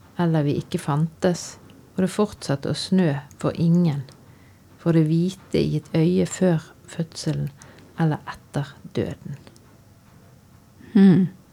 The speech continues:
Speaker 1: Det er ganske fint.
Speaker 2: Før fødselen eller etter døden. Ja, for det,
Speaker 1: Mm.
Speaker 2: det er jo det med det der ubeskrevet nye. Hvorfor, hvorfor har ikke snø like godt blitt et s-, og vinter symbol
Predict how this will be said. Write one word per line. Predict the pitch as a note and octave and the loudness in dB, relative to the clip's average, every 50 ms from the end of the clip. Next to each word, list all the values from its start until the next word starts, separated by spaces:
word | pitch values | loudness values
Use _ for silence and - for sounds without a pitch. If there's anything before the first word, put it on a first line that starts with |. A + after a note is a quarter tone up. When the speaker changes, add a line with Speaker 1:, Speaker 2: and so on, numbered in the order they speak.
| - - - - - - - - - - - - - - - - - - - - - | -20 -20 -20 -20 -20 -20 -20 -20 -20 -20 -20 -20 -20 -20 -20 -20 -20 -20 -20 -14 -8
Speaker 1:
Det | - - | -6 -6
er | - - | -4 -4
ganske | - E3 - - A#3 A3+ | -4 -4 -4 -4 -4 -4
fint. | - A#3+ G3+ G3 | -2 -2 -2 -2
Speaker 2:
Før | - - - G#3 F3+ | 0 4 6 6 6
fødselen | F#3 - - F3 - - - - - - - C#3 | 6 4 0 -2 0 -2 -6 -6 -2 0 2 2
eller | C#3 C3 - D3 | 2 2 2 0
etter | - - - E3 | 0 2 4 6
døden. | E3+ D#3 D3+ E3+ | 8 8 8 8
Ja, | F3 | 6
for | F#3 - - | 6 6 6
det, | A#3+ A#3+ G#3+ | 6 6 6
Speaker 1:
Mm. | F#3+ F#3 | 6 4
Speaker 2:
det | G#3 F#3+ G3+ | 4 6 8
er | G#3 G#3+ G#3+ | 8 10 8
jo | F3 D#3+ | 8 10
det | F3+ F#3+ F#3+ | 10 10 10
med | F3+ E3+ E3 | 10 10 8
det | E3 D#3+ | 6 6
der | F3 E3+ E3 E3 - - | 6 6 6 6 4 4
ubeskrevet | E3 D#3+ E3 E3 F3 - G3 - - - - - - D3 D3 C#3+ C#3 C#3 D3+ D3 - - - - - - - - - - - | 4 4 6 4 6 4 2 2 0 -6 -4 2 4 6 6 6 6 6 4 4 2 -2 -14 -20 -20 -20 -20 -20 -10 0 6
nye. | F3 F3+ E3+ E3 E3 F3 F3+ F#3 F#3+ F#3 D#3 C#3+ - | 8 10 10 10 10 8 8 8 10 10 10 10 8
Hvorfor, | - A#3+ G#3+ - A3 F#3 F#3 - - - | 6 4 4 6 6 6 6 6 4 2
hvorfor | - - A3 - A3 | 0 -2 0 4 4
har | G#3+ | 4
ikke | G#3+ - - - | 4 2 0 -4
snø | - - - G#3+ G#3+ G3+ E3 D#3 | 0 6 8 10 10 10 10 8
like | E3 F3 - - G3 | 6 4 4 2 2
godt | - F#3 - - - | 2 2 2 0 0
blitt | - F3 E3+ - - - - - - - - - - - - - | 2 2 2 2 0 -12 -16 -16 -16 -16 -20 -20 -20 -20 -10 -4
et | - - E3+ - | 0 0 0 0
s-, | - - - - | -2 -4 -2 2
og | - - E3+ E3+ - - E3+ F3 | 4 6 6 8 8 8 10 10
vinter | F#3 G3 G3+ F#3 - - - D3 | 12 12 12 12 10 8 4 4
symbol | D3 - - E3+ E3 D#3 E3 E3+ E3+ E3 | 4 4 4 6 6 6 6 6 6 6